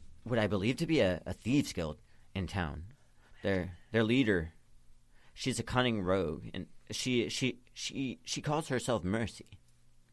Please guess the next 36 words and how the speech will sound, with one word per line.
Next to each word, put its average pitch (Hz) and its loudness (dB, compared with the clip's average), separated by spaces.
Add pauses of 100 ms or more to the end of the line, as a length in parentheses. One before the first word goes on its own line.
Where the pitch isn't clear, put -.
(720)
She's - -6
been 117 2
operating 113 4
a, 82 0 (120)
her 110 2
organization 104 2
with, 85 -4 (120)
with 98 -4
no 123 6
regard 104 2
for 92 -2
our 87 0
laws 78 -4
here. - -10 (1000)
And 87 -2
she - -6
pays 117 2
off 90 2
the 90 -2
guards 82 0
to 98 -2
look 87 -4
the 87 -4
other 80 -4
way. 76 -6
And 92 0
I, 85 0
and 95 0
I 80 0 (100)
can't 143 0 (260)
figure 104 2
out 87 4 (460)
what - -6
she's 98 -4
up - -4
to. - -8